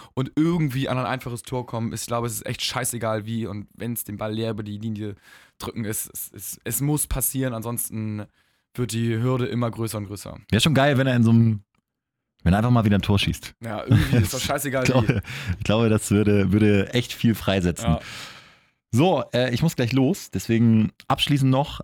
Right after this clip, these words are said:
Speaker 2: eine neue Rubrik, die wir jetzt mal so ein bisschen einführen. Und, äh, das, das, wir wissen noch nicht so richtig, wie wir sie nennen sollen. Da seid ihr auch mal gefragt. Vielleicht habt ihr ja Vorschläge für diese Rubrik, dann, äh, schickt sie uns gerne.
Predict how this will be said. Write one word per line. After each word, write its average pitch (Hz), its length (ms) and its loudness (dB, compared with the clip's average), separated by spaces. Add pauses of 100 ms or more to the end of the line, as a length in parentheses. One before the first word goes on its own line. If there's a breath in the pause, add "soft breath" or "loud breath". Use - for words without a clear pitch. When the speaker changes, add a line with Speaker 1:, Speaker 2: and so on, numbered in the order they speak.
(100)
Speaker 2:
eine 117 580 2
neue 123 300 4
Rubrik, 113 640 0 (100)
die 113 80 2
wir 113 80 4
jetzt 113 180 -2
mal 113 140 4
so 107 80 4
ein - 20 6
bisschen 104 260 0
einführen. 147 640 4 (560)
Und, 110 600 4
äh, 101 300 2
das, - 340 -4
das, - 400 -6
wir 101 100 4
wissen 127 160 2
noch 139 60 6
nicht 135 140 2
so 120 80 -2
richtig, 120 180 -2
wie 117 120 4
wir 110 60 4
sie 107 120 6
nennen 110 320 6
sollen. 92 320 4
Da 98 100 2
seid 110 160 0
ihr 110 60 0
auch 113 60 0
mal 117 140 4
gefragt. 98 480 -2
Vielleicht 104 220 -2
habt - 140 -6
ihr 110 60 0
ja 107 80 2
Vorschläge 117 640 0
für 107 640 -2
diese 95 360 -6
Rubrik, 101 400 -4
dann, 95 320 4
äh, 92 240 2
schickt - 260 -2
sie 117 80 -4
uns 107 160 -2
gerne. 123 380 2